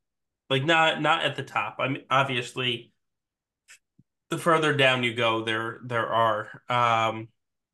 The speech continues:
but, like, there's no, there's no true filler teams, um,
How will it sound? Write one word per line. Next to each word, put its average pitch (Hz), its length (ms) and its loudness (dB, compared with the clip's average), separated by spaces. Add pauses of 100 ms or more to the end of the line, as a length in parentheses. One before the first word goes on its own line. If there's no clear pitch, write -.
(1600)
but, 143 160 0
like, 131 240 0
there's 139 280 -4
no, 165 460 2 (480)
there's 135 200 -4
no 165 320 4
true 151 380 -6
filler 127 420 0
teams, 104 560 -16 (640)
um, 110 580 0